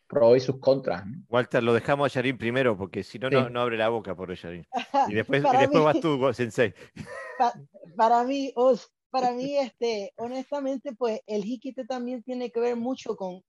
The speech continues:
Speaker 3: hasta dónde uno, uno, uno ala, ¿ves? Este,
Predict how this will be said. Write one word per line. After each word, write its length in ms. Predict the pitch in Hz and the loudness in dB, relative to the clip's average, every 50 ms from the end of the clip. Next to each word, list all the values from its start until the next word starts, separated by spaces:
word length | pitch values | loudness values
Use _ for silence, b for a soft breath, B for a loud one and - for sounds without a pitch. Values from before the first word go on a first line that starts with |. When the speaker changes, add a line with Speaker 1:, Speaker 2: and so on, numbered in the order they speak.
| _ _ _ | _ _ _
Speaker 3:
hasta 380 | - 185 196 - _ - 196 196 | -8 -8 -8 -6 _ -2 0 0
dónde 320 | 202 226 247 254 233 208 196 | 0 0 -2 -2 -2 -4 -4
uno, 400 | 202 208 208 202 202 190 170 - - | -4 -4 -4 -4 -4 -4 -6 -6 -6
uno, 420 | 202 208 208 202 190 180 156 143 - | -6 -6 -4 -4 -4 -6 -6 -8 -8
uno 280 | 196 202 208 202 190 | -8 -6 -6 -4 -4
ala, 360 | 190 202 214 185 160 147 143 143 | -2 0 0 0 0 -2 -4 -4
¿ves? 220 | 156 175 196 202 _ _ _ _ _ _ _ _ | -6 -6 -6 -8 _ _ _ _ _ _ _ _
Este, 480 | - 180 170 - _ 185 185 175 160 - | -10 -8 -8 -8 _ -8 -6 -6 -8 -10